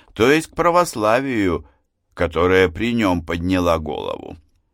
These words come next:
Сапега говорил Елене,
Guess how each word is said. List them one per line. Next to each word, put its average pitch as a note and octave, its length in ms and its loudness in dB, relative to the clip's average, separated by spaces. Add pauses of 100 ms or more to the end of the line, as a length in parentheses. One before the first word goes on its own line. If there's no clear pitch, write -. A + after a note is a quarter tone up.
(340)
Сапега C#3 640 0
говорил G2 500 2
Елене, C#2 720 -6